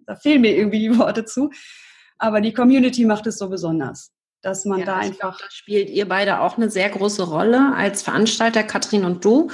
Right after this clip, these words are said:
Speaker 1: Mhm.
Speaker 2: Einfach von der, von der Energie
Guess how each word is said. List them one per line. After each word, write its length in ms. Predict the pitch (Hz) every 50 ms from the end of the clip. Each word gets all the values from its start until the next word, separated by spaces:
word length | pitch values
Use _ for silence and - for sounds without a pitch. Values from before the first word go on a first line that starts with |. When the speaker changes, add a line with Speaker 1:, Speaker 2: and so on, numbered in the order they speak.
| - - - -
Speaker 1:
Mhm. 240 | 226 220 220 214 208
Speaker 2:
Einfach 680 | - 180 180 196 196 - 202 190 190 190 - - - -
von 320 | - - - 202 180 185 190
der, 220 | 185 175 165 -
von 180 | - - 208 190
der 100 | 180 107
Energie 440 | 135 185 180 190 190 175 202 233